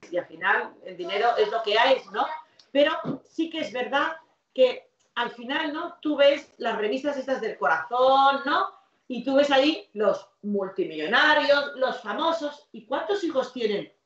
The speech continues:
Uno, dos, tres a lo sumo. ¿Es un problema de dinero? No, yo pienso que es un problema de la voluntad. De la voluntad y el de generosidad, de darse. Está claro, como puedes comprender, yo con mi marido, con tantos niños, digo,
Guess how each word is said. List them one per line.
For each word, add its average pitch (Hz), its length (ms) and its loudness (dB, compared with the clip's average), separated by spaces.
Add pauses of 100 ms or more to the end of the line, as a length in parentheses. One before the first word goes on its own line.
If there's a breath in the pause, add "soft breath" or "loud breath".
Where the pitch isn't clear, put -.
(180)
Uno, 208 1000 -4
dos, 214 680 -4
tres 277 300 2
a 233 80 -6
lo 180 120 0
sumo. - 600 -4 (140)
¿Es 294 160 4
un 349 140 6
problema 320 440 4
de 302 60 4
dinero? 294 480 2
No, 269 300 -4
yo 285 120 -6
pienso 294 160 -6
que - 140 -12
es 269 80 -10
un 233 80 -8
problema 269 580 2
de 220 100 -4
la 208 120 2
voluntad. 185 680 0 (480)
De 202 120 2
la 220 160 4
voluntad 226 540 0 (100)
y 269 140 2
el 247 180 0
de 233 100 2
generosidad, 220 1300 -2
de 190 180 -2
darse. 254 540 0
Está 233 220 -14
claro, 262 260 -2
como 208 140 -6
puedes 240 160 -6
comprender, 226 580 -4 (260)
yo 233 320 0 (220)
con 240 160 -4
mi 240 100 -8
marido, 240 300 4
con 226 80 -6
tantos 285 280 2
niños, 302 220 -6
digo, 240 300 -2